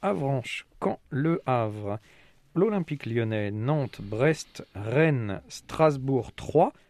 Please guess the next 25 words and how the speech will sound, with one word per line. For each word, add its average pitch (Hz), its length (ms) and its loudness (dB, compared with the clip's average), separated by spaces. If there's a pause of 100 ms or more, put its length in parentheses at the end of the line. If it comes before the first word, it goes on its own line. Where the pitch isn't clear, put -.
Ça, - 160 -12
c'est, 117 140 -4
on 107 140 -4
va 107 100 0
dire, 117 160 0
pour 120 200 -4
les 110 220 0
équipes, 123 340 -2
euh, 104 200 2 (300)
qui 110 160 -8
jouent 120 300 -2 (260)
en 127 160 2
national. 117 460 -2 (840)
Et 180 120 6
puis, 180 500 0
euh, 113 800 4 (960)
dans 113 200 0
le 127 60 4
niveau 156 260 4
régional, 131 520 2 (380)
Bobigny, 151 600 2 (180)
toujours 143 320 -10
solide, 131 320 -4
Bobigny. 117 540 -2 (600)
Euh, 107 320 6